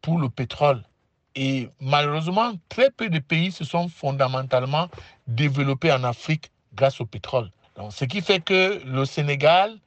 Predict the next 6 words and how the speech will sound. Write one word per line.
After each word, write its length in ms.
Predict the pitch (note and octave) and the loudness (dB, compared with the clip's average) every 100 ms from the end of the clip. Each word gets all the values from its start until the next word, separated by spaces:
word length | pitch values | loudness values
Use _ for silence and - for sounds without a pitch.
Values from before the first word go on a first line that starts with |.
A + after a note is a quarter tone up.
| _ _ _ - | _ _ _ 0
doit 180 | D3+ G3 | 2 2
continuer 640 | - F#3+ E3 F3 F#3 G#3+ - | 0 -4 -4 -6 -4 -4 0
à 140 | C#3+ | -2
diversifier 640 | C3+ C#3 C3+ C3 C3+ E3 E3 | -2 -4 -4 -4 -10 -8 -8
son 200 | D3+ B2+ | -8 -10
économie, 540 | B2 A#2+ A#2+ C3+ | -8 -10 -8 -10